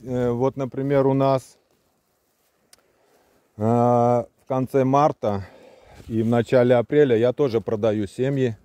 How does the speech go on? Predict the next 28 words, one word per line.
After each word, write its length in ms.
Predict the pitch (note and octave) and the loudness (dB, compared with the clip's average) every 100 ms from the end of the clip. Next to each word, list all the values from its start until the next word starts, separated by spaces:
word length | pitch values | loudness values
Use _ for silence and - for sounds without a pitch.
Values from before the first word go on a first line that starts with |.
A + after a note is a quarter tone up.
| _ _ _ - - - - - - - | _ _ _ -20 -20 -20 -20 -18 -4 4
Тоже 260 | C3 A2 | 4 4
продаю 460 | F#2+ A2+ G2+ G#2 G2 | 0 0 2 0 0
семьи. 520 | - C#3 C#3+ C#3+ B2+ G#2 | -2 -2 0 -2 -4 -4
Но, 160 | G#2+ | -4
конечно, 460 | - C3 C#3+ - B2 | 0 0 0 0 0
они 180 | B2+ B2 - _ - _ _ | 0 -2 -8 _ -20 _ _
посильнее, 560 | C#3+ B2+ - C#3+ D#3+ E3+ | 0 0 0 2 2 2
чем 240 | - A#2+ | 0 0
вот 220 | A2 G#2+ | 0 2
эти. 400 | A2+ - G#2 F#2+ - - - - - - - - - - _ - - | 0 0 -4 -6 -10 -18 -20 -20 -20 -20 -20 -20 -20 -20 _ -20 -10
Э, 600 | G#2+ G#2+ G#2+ G#2+ G#2+ G#2+ | -4 -2 0 0 0 0
в 120 | F#2+ | -2
два 240 | A#2 D#3 | 2 4
раза 280 | F3 D#3+ C3+ | 4 2 0
должна 380 | B2 B2+ A#2+ B2 | 0 -2 -2 -4
быть 200 | A#2 A2 | -4 -8
сильнее 640 | - - - C3 B2+ A#2 | -14 -12 -6 -2 -2 -2
семья, 540 | - A#2+ B2 D3+ F3+ D3+ - | -4 -2 2 4 2 -2 -12
чтобы 400 | - D#3+ D3 D3+ | -4 -2 0 2
ее 140 | D3 | 2
продать. 580 | - C#3 B2+ C#3 C3 - _ _ _ | 2 0 2 2 0 -6 _ _ _
И 500 | A#2+ A#2 A#2+ A#2+ A#2+ A2 _ _ _ _ _ _ | -8 -2 0 0 -2 -6 _ _ _ _ _ _
стоит 360 | - - F3 E3+ | -14 -2 0 2
она 240 | C3+ B2 | 0 0
всего, 640 | A2+ - B2+ C#3 C#3+ C3+ A#2 - _ _ - | -2 -4 2 4 4 2 -4 -16 _ _ -12
э, 260 | G#2 G#2 | -6 -4
восемьсот 580 | G#2 A#2+ - A#2+ C3+ A2+ | -4 -6 -6 -6 -4 0
долларов. 380 | A2+ G#2 E2+ | 2 4 2